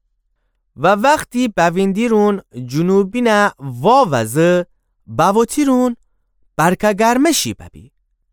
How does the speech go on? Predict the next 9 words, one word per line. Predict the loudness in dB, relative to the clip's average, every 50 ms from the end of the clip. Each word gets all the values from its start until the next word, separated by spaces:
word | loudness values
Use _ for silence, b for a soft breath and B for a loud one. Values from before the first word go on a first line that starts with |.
| _ -12
و | -4 -2 -2 -2
هنته | -2 -2 -2 0 0 0 -2 -2 -2 0 0 0 -2 _
ببی. | -10 -18 -18 -18 -20 -20 -20 -20 -20 _ _ _ _ _ _ _ _ _ _ -4
ای | -2 -2 -2
ددی | 0 0 0 0 0 2 0
من، | 2 2 0 -2 -4 -6 _ _ _ _ _ _ _ _ _ _ _ _ _ _ _ _ _ _ _ _ _ _ _ _ _ _ _ _
شما | -16 -8 -4 -2 -2 0 0 -2 -4 _
چاک | -8 -4 0 0 0 0 0 _ -4
بزینیرون | -2 -2 -2 0 -2 0 0 0 2 2 2 0 0 -2